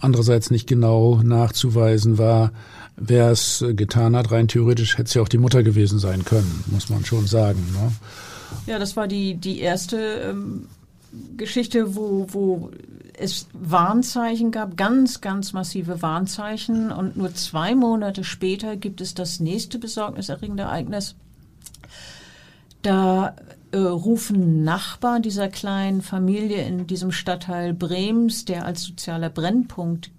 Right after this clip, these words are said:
Speaker 2: gilt, äh, rufen die Polizei. Das ist jetzt der dreiundzwanzigste November zweitausendvier.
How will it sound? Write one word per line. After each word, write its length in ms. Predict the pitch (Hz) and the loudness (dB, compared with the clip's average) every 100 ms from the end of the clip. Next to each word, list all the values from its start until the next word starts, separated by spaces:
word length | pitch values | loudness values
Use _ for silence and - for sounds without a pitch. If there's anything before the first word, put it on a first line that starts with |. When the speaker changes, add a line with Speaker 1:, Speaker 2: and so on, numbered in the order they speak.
| - | -2
Speaker 2:
gilt, 440 | 180 180 240 - - - - - - | 0 0 -2 -6 -16 -20 -20 -20 -6
äh, 120 | 190 | -2
rufen 420 | 180 180 208 202 | -2 -2 -4 -2
die 100 | 202 | -2
Polizei. 840 | 196 214 196 180 - 190 202 247 254 | -2 -2 -4 -4 -6 -4 0 0 0
Das 180 | 190 185 | -2 -6
ist 140 | 170 | -8
jetzt 220 | 185 175 | -8 -6
der 80 | 180 | -6
dreiundzwanzigste 920 | 175 165 190 226 - 214 202 190 180 | -4 -2 -2 -4 -6 -8 -8 -8 -4
November 640 | 170 170 147 175 233 240 | -2 0 0 2 2 2
zweitausendvier. 1400 | 233 - 220 220 220 220 214 208 202 - - 220 220 220 | -2 -6 -4 -4 -4 -4 -4 -6 -8 -8 -6 -2 -2 -4